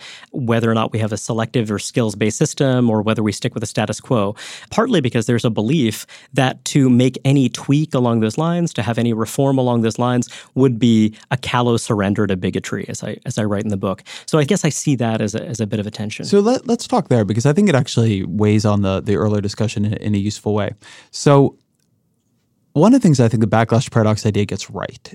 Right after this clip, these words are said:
Speaker 2: is that there are a lot of people who recognize that under their model of immigration,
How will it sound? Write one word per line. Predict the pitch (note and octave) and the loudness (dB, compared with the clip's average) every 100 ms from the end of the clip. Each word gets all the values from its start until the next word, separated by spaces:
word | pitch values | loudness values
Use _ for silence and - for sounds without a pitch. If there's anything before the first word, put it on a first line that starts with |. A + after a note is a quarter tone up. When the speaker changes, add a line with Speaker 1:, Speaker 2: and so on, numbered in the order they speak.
| - | -6
Speaker 2:
is | A#2 | -2
that | G#2+ A#2 A2+ | 0 0 2
there | B2 | 2
are | |
a | |
lot | C3+ F#3+ | 2 -2
of | F#3+ | -2
people | A#2 A2+ G#2+ | -2 0 0
who | - G#2+ G2+ G2+ G2 - | 0 -2 -2 -2 -4 -4
recognize | G#2+ G#2 G#2 G#2 F#2+ F#2+ F#2+ - A2 | -2 -2 -4 -4 -6 -6 -8 -8 -6
that | F#2+ F2 _ _ _ _ _ _ - | -6 -8 _ _ _ _ _ _ 2
under | C3 B2+ | 4 6
their | B2+ D#3 | 6 4
model | C3 A#2+ A#2 G#2+ | 4 4 4 2
of | |
immigration, | G#2 - - - - - | -2 -4 -10 -10 -12 -14